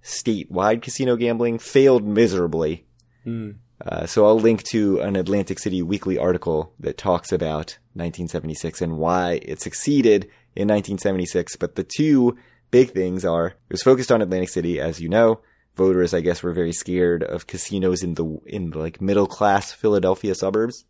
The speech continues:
Speaker 1: And it specified that the tax revenue raised through casino gambling would finance programs for senior citizens.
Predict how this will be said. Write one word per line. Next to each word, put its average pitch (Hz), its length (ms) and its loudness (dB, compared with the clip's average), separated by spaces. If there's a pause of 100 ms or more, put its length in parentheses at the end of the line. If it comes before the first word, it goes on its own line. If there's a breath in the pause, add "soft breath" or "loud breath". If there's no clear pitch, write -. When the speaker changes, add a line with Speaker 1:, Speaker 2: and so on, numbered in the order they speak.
(220)
Speaker 1:
And 120 640 4 (320)
it - 120 0
specified 131 480 2
that 107 100 2
the 104 80 0
tax 135 400 2
revenue 113 580 2
raised 101 440 0
through 110 160 -2
casino 117 340 0
gambling 92 400 0
would 87 120 -2
finance 110 600 0
programs 123 680 4
for 90 140 -2
senior 160 420 0
citizens. 110 720 0